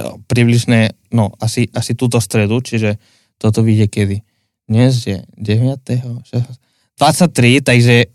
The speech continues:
asi dvadsiateho piateho, v stredu dvadsiateho piateho bude post, ehm, o súťaži. A tam pod tým príspevkom, či už na Facebook alebo na Instagram, musíte otagovať,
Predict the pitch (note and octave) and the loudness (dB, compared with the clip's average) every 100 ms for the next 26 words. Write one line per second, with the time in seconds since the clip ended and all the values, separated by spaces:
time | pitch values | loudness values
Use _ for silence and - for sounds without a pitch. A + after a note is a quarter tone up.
0 | _ _ _ _ - C#3+ D#3 F#3+ D3 E3 | _ _ _ _ -2 0 2 2 2 2
1 | F3+ F3 D3+ C#3 C3+ A#2 A#2+ C3 C#3+ C#3 | 4 4 4 2 2 2 2 2 0 -2
2 | D3+ D3+ C3 C3+ C#3 C3+ B2 B2+ A#2 A2+ | 0 0 0 0 0 2 2 2 2 0
3 | A2+ A#2+ - - _ _ _ B2+ B2+ A#2 | 0 -2 -6 -20 _ _ _ 2 2 2
4 | A#2+ B2 - - - - A#2 G#2+ G#2+ G#2+ | 2 2 0 -8 -18 -6 0 2 4 2
5 | G#2+ G#2 G#2 _ _ _ _ _ _ _ | 2 0 -4 _ _ _ _ _ _ _
6 | _ _ A2 - A2+ G#2+ G#2 A#2 F#3 - | _ _ -2 0 2 4 4 4 2 0
7 | _ _ _ _ _ _ _ _ - - | _ _ _ _ _ _ _ _ -20 -20
8 | - _ - A#2+ C#3+ D#3 D#3+ C3 _ _ | -20 _ -4 -2 2 2 2 -2 _ _
9 | _ - E3 - G3 - D3+ - C3+ A#2+ | _ -2 0 4 4 4 2 2 2 2
10 | B2+ C#3+ F#3+ - _ _ _ _ _ _ | 2 2 2 -2 _ _ _ _ _ _
11 | _ _ - C3+ B2+ A#2+ C#3+ C#3+ C#3 C#3 | _ _ -2 2 4 2 2 2 2 2
12 | B2 A#2 A#2 A#2 B2+ A#2 A#2 A#2+ - C3 | 4 4 2 0 0 2 4 2 0 0
13 | D3 D3+ D#3+ A#2+ C3 D3 C3+ C3+ B2 - | 2 2 2 0 2 2 2 2 2 -2